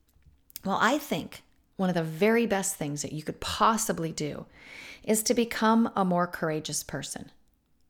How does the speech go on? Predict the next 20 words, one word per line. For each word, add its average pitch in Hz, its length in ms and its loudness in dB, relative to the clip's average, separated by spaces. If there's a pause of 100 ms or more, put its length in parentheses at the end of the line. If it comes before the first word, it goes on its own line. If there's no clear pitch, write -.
(180)
Yes, - 640 -4 (260)
a 180 80 -2
more 190 200 2
courageous 185 540 -6
person 202 400 -4
in 196 240 -2
general. 208 520 -4 (800)
Because 226 320 2
no 226 120 4
matter 214 500 2
what 196 280 -2
is 185 180 -4
up 190 160 -2
ahead 196 280 -2
in 190 100 0
the 180 80 -2
road, 185 380 -2 (260)
good 240 400 8
or 202 140 2
bad, 196 640 -6